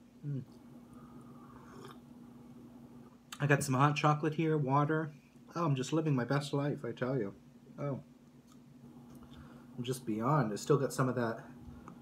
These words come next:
honey garlic sauce left, not much.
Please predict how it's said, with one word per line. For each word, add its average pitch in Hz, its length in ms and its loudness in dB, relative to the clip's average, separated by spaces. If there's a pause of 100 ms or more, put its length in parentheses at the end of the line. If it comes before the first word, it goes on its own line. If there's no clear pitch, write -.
(600)
honey 139 220 6
garlic 131 460 8
sauce - 360 2
left, 135 200 4
not 123 220 2
much. 139 460 2